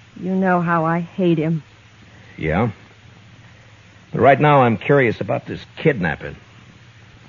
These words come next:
Speaker 2: What happened? Why did Cooley give himself up?
Speaker 1: Because we decided we,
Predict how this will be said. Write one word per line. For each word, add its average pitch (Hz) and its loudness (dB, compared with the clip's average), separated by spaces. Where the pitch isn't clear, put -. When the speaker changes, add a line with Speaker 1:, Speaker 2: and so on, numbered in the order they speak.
Speaker 2:
What 135 -4
happened? 95 -4
Why 131 -4
did 104 -2
Cooley 117 -2
give 110 -4
himself 104 -6
up? 107 -2
Speaker 1:
Because 202 -6
we 220 0
decided 220 0
we, 175 -2